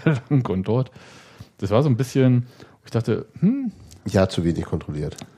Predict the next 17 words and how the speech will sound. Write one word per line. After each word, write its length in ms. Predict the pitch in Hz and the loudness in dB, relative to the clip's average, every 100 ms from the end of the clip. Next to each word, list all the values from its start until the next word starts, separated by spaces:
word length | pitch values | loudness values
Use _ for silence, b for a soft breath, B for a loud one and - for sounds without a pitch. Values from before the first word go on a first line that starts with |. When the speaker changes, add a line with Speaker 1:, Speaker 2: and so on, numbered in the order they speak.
| - | -14
Speaker 1:
Da, 140 | - - | -12 -6
ja, 240 | 117 104 127 | -2 0 0
und 400 | - 104 107 - _ _ | 0 0 -2 -6 _ _
auch 160 | - - | -4 2
Daniel 320 | 117 107 92 | 4 4 2
Haas 200 | 107 151 | 0 0
kann 160 | - 127 | 0 2
mal 180 | 117 | 4
auch 180 | 104 - | 2 -2
im 140 | - 110 | -4 0
fünf 200 | 127 117 | 0 0
Meter 200 | 110 104 | 0 0
Raum, 360 | 101 104 104 101 b b b b b b b b - | 0 0 0 -4 b b b b b b b b -8
ähm, 380 | 92 90 92 95 b b b b - | -6 -4 -4 -8 b b b b 2
da 240 | 98 95 | 4 4
mal 300 | 95 90 85 | 2 -2 -4
zupacken. 560 | - 147 156 - 151 | -6 -4 -4 -2 -2